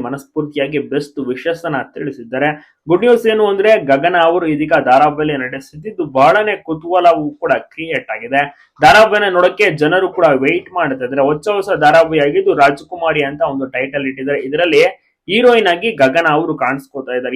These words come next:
ಯಾವ ರೀತಿ ನಟಿಸ್ತಾರೆ, ಯಾವ ರೀತಿ ಧಾರಾವಾಹಿ ಓಪನಿಂಗ್ ತೆಗೆದುಕೊಳ್ಳೋದು, ಯಾವ ರೀತಿ ಕತೆ ಸಾಗುತ್ತೆ ಕಾದು ನೋಡ್ಬೇಕು. ಎಲ್ಲರ ಒಂದು ನೆಚ್ಚಿನ ಫೇವರೇಟ್ ಧಾರಾವಾಹಿ ಆಗೋದ್ರಲ್ಲಿ ಡೌಟೇ ಇಲ್ಲ.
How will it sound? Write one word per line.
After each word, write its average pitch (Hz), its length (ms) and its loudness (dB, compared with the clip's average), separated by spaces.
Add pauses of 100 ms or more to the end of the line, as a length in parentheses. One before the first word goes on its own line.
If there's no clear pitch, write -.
(100)
ಯಾವ 165 260 2
ರೀತಿ 170 160 -6 (120)
ನಟಿಸ್ತಾರೆ, 147 520 -4 (220)
ಯಾವ 143 280 2
ರೀತಿ 147 180 -6 (100)
ಧಾರಾವಾಹಿ 143 420 2 (100)
ಓಪನಿಂಗ್ 151 380 -8
ತೆಗೆದುಕೊಳ್ಳೋದು, 135 480 -6
ಯಾವ 127 160 -4
ರೀತಿ 131 160 -8 (100)
ಕತೆ 175 200 0 (160)
ಸಾಗುತ್ತೆ 143 360 0 (140)
ಕಾದು 170 260 -4
ನೋಡ್ಬೇಕು. 120 400 -6 (440)
ಎಲ್ಲರ 233 200 6 (140)
ಒಂದು 202 160 -2 (120)
ನೆಚ್ಚಿನ 156 300 -4 (200)
ಫೇವರೇಟ್ 180 440 0
ಧಾರಾವಾಹಿ 160 400 2 (1000)
ಆಗೋದ್ರಲ್ಲಿ 220 480 4 (180)
ಡೌಟೇ 165 340 0 (120)
ಇಲ್ಲ. 131 140 -2